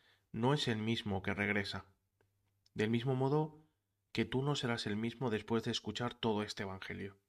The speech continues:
Y justamente en esto es donde cobra sentido que la ense-, enseñanza de Jesús sea una enseñanza nueva, como dice al final del pasaje. La palabra de Jesús es una enseñanza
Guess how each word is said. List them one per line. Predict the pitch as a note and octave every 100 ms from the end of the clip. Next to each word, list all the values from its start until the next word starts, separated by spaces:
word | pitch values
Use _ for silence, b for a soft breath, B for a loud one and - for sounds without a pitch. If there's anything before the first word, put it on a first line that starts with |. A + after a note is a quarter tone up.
| _ _ _ _ _ _ b b b b b b
Y | A#2
justamente | A#2+ - B2 B2+ B2+ B2
en | A#2
esto | B2+ - C3+ B2+
es | B2 - -
donde | A2+ G#2+ G#2+
cobra | A2 A#2 C3
sentido | B2 A2 A#2 G#2+ F#2+ - - _ _ _ _ _ -
que | G#2
la | A2
ense-, | A2 A2 A2 A2 -
enseñanza | A2+ A2+ A2+ A2 B2+ C#3
de | C3+
Jesús | C3 B2 D3 D3 - - _ _ _ _ _
sea | - A2+
una | B2+ C#3
enseñanza | A#2 - A2 A#2 A#2 G#2+
nueva, | B2 A2+ G2 - _ -
como | G#2 G#2
dice | A2+ A2+ A#2+
al | G#2
final | G#2 G#2+ G#2+
del | G#2+
pasaje. | G#2+ G#2 G#2+ A2 G2 - _ _ _ _ B B B B B B
La | -
palabra | A#2+ B2 D3
de | C#3+
Jesús | C3+ B2 D3 D#3 - - -
es | C3+ -
una | C3+
enseñanza | B2+ A#2 G#2+ A#2 D3 - D#3 E3+